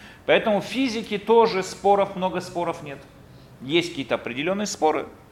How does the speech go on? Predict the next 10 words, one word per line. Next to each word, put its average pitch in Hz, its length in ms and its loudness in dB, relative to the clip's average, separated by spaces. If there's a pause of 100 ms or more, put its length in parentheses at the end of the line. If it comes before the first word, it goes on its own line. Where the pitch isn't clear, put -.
(240)
Естественно, 220 460 -4
что 165 160 -4
сегодня 165 380 -2
это 143 120 -8
всё 139 220 -6
изменилось. 135 580 -6
И - 40 -16
понятно, 123 420 -10
что - 160 -14
сегодня, 120 480 -6